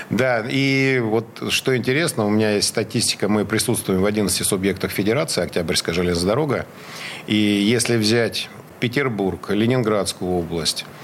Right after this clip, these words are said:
Э, взять Новгород, э, псковское направление, то там у нас рост пассажиропотока от восьми до одиннадцати процентов. А если взять, э, допустим, Республику Карелия,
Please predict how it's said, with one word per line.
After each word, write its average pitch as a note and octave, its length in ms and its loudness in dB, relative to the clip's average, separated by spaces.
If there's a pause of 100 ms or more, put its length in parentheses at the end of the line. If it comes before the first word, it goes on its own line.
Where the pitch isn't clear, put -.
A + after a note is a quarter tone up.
(420)
Э, E2+ 680 0
взять B2+ 320 0
Новгород, F2+ 600 0 (300)
э, G1+ 800 -4 (100)
псковское A#2 560 0
направление, F#2 760 0 (320)
то A2+ 100 0
там C3+ 240 0
у B2 60 2
нас A#2+ 300 0
рост B2 260 2
пассажиропотока G#2 920 0
от F#2 100 -4
восьми G2+ 340 0
до G#2+ 320 2
одиннадцати G#2 520 0
процентов. F2+ 520 -2 (380)
А G2 160 0
если G#2+ 260 0
взять, G#2+ 400 0
э, G2 320 -2
допустим, G2+ 580 0
Республику F#2+ 560 0
Карелия, G#2 540 0